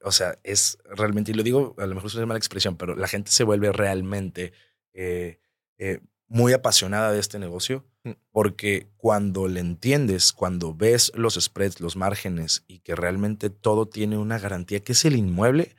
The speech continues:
Speaker 1: porque eso es lo, lo, lo más interesante. Ahí está. O sea, la garantía, si bien tú doc-, tú tienes un documento, pero no estás confiando en una empresa, ¿me explico? O sea, no es, no es confiar en cuando tú inviertes a lo mejor en, en,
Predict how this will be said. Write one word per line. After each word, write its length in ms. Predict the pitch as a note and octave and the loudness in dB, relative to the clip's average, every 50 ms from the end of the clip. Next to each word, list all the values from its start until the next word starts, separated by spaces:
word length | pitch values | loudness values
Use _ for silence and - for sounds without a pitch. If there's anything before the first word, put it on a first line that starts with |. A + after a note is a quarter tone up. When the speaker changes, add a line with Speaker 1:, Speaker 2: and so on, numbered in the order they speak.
| _ _ _ | _ _ _
Speaker 1:
porque 260 | - C3+ B2+ B2 - C3 | -2 -2 0 0 0 0
eso 120 | B2+ E3 | 2 2
es 80 | E3+ E3+ | 2 4
lo, 180 | F3 E3 D#3 - | 4 4 4 2
lo, 180 | A2+ A#2 A2 F#2 | 0 0 2 2
lo 120 | G#2+ A2 | 0 0
más 240 | A2 A2+ A#2+ B2+ - | 0 0 2 2 2
interesante. 640 | D#3+ D#3 D3+ G#2+ G2+ - C3+ D3+ D#3 - C#3 - _ _ _ _ | 2 2 0 0 0 0 0 0 0 0 -2 -2 _ _ _ _
Ahí 220 | - A2+ A#2+ B2+ C#3+ | 0 2 4 4 4
está. 480 | D3+ D3 - - C#3+ E3+ G#3 D#3 - _ | 4 4 2 2 2 2 0 -2 -6 _
O 80 | - A2 | -6 -2
sea, 240 | A2 B2 A#2+ - - | 0 0 0 -2 -2
la 140 | - B2 B2 | -2 -2 0
garantía, 400 | A2+ A#2+ B2+ B2 A#2+ B2 C#3+ E3+ | 0 2 0 0 0 2 2 2
si 100 | E3 - D3+ | 4 4 4
bien 120 | D#3 E3+ | 4 4
tú 120 | E3+ G3 F#3 | 4 4 2
doc-, 260 | E3+ B2+ - _ _ | 2 2 -2 _ _
tú 80 | - D#3+ | -4 0
tienes 160 | E3 G3 E3 | 2 2 4
un 80 | F#3 F#3+ | 4 4
documento, 680 | G3 F#3 - C#3+ A#2+ A#2 C3+ E3 D#3+ - A2 - - _ _ _ _ _ _ _ _ _ _ _ _ _ | 2 2 0 0 2 2 2 0 0 -4 -4 -6 -8 _ _ _ _ _ _ _ _ _ _ _ _ _
pero 220 | - C#3 C3 C3 C3 | 4 6 6 6 6
no 80 | C#3 D3 | 4 4
estás 240 | C#3+ - E3+ E3 - | 4 4 4 2 2
confiando 540 | - - F3 E3 D3 - D3+ D3 D3+ D3+ D3+ | 2 0 -2 -2 0 0 0 0 0 0 0
en 80 | D3+ | 0
una 140 | D3 D3 D3 | 0 0 0
empresa, 520 | D3 C#3 B2+ - - A#2 C3 C#3 - A2+ F#2+ | 0 -2 -2 -2 0 0 2 2 0 -2 -4
¿me 100 | F2 G2 | -6 -6
explico? 340 | F#2+ - - D#3+ E3 - B2 | -6 -2 0 0 0 2 2
O 40 | A2+ | 0
sea, 120 | - A#2 | 0 2
no 120 | - C#3 D3+ | 2 0 0
es, 100 | - - - | 0 -2 -6
no 140 | - D#3 D#3+ | -2 0 0
es 100 | D3 - | 0 0
confiar 680 | _ _ - - F3 E3+ - - - D3 C#3+ C#3+ C3 - - - _ _ _ - | _ _ -2 0 0 0 2 2 2 2 2 2 -2 -8 -14 -20 _ _ _ -6
en 100 | D3 D3+ | -4 0
cuando 260 | C3 - C3 A#2+ A2+ | 4 4 4 4 2
tú 120 | - - B2+ | -2 -4 -4
inviertes 440 | C3 C3 C3+ C3 C3 C#3+ C3 - - | -2 -2 -2 -2 -2 -2 -4 -4 -2
a 60 | - A#2 | -2 0
lo 80 | A2 G#2 | 0 0
mejor 280 | A2 G#2+ - B2 B2 | 0 -2 -2 -2 -2
en, 240 | B2+ B2 A#2+ A2 G#2 - _ _ _ _ _ _ - | -2 -2 -4 -6 -8 -10 _ _ _ _ _ _ -8
en, 720 | A2 G#2+ G#2 G#2 G#2 G2+ G#2 G#2 G2+ G2+ G2+ G2 _ _ | -6 -4 -4 -4 -4 -6 -8 -10 -16 -20 -20 _ _ _